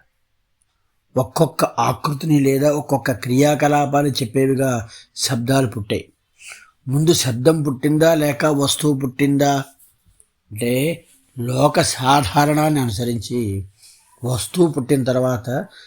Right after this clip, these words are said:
దాని గుణాలను అనుసరించి పేరు పెడతారు కదండి. ఇప్పుడు ఉదాహరణకి పిల్లవాడు పుట్టాడు అనుకోండి, పుట్టిన తర్వాతే కదా పేరు పెడతారు. కాబట్టి వస్తువు పుట్టిన తర్వాత పేరు పుట్టింది అని చాలామంది మనం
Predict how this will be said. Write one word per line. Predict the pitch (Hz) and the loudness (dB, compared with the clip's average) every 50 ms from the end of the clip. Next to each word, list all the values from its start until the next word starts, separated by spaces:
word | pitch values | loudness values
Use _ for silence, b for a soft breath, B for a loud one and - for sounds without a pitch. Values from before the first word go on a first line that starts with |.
| B B B - 131 | B B B -4 -2
దాని | 135 135 135 123 117 107 120 123 | 0 2 2 0 -2 -2 -2 -2
గుణాలను | 123 127 143 151 165 170 180 | 0 2 4 4 4 4 2
అనుసరించి | 160 135 127 107 127 123 123 120 131 147 | 0 0 -2 -2 -2 -2 -2 -2 -4 -2
పేరు | 135 131 127 123 117 | 0 0 0 0 0
పెడతారు | 117 120 107 107 127 123 123 | -2 -2 -2 0 0 0 0
కదండి. | 123 123 123 123 123 123 120 120 - _ _ _ _ _ _ _ _ - 123 | 0 -2 -2 -2 -2 -2 -4 -6 -8 _ _ _ _ _ _ _ _ -16 -14
ఇప్పుడు | 101 - 104 101 107 117 143 147 | -8 -2 0 0 2 2 2 2
ఉదాహరణకి | 131 120 131 139 143 131 139 135 120 117 123 123 135 160 151 156 b b b b b _ - 143 | 2 2 2 2 2 2 0 -2 -2 0 0 0 0 0 -2 -4 b b b b b _ -2 2
పిల్లవాడు | 139 143 147 151 160 165 151 | 2 4 4 4 4 2 2
పుట్టాడు | 135 131 117 131 139 131 | 0 -4 -2 0 0 0
అనుకోండి, | 120 117 104 120 117 110 104 104 101 98 - _ _ _ _ _ - _ _ - 147 | 0 -2 -4 -4 -2 -2 -2 -4 -4 -6 -10 _ _ _ _ _ -20 _ _ -6 -6
పుట్టిన | 123 127 156 165 151 | -4 0 0 2 2
తర్వాతే | 151 151 151 156 165 165 156 175 170 | 4 2 4 4 2 2 2 2 0
కదా | 151 160 147 151 147 127 | 0 0 0 0 0 -2
పేరు | - - 139 135 135 127 | -4 -2 0 0 2 2
పెడతారు. | 131 123 113 110 127 120 120 117 101 - b b b b b b b - | 0 -2 -2 -2 -4 -4 -4 -4 -8 -12 b b b b b b b -8
కాబట్టి | 131 131 135 127 147 135 143 156 151 185 196 - b b b b _ _ - 135 | -4 -2 0 0 0 0 2 2 2 2 0 -4 b b b b _ _ -6 -4
వస్తువు | 123 95 - - - 165 180 170 156 | -4 -4 -4 -4 0 2 2 4 4
పుట్టిన | 147 151 135 151 156 143 135 | 2 -2 0 0 0 2 2
తర్వాత | 143 139 139 139 151 147 151 147 - | 2 2 2 2 2 0 0 -2 0
పేరు | 139 131 127 120 | 0 0 0 0
పుట్టింది | 107 - 104 - 113 110 110 110 120 117 113 - 135 | -2 -6 -8 -8 -6 -6 -4 -2 -2 -4 -4 -4 -2
అని | 131 135 147 156 139 123 120 120 120 117 b b b b b b b _ _ - - 135 | -2 0 0 0 0 -2 -2 -6 -8 -12 b b b b b b b _ _ -10 -6 -2
చాలామంది | 123 117 117 120 120 123 120 123 | -2 0 0 0 0 0 0 0
మనం | 120 120 120 127 160 208 | -2 -2 -2 -2 -4 -6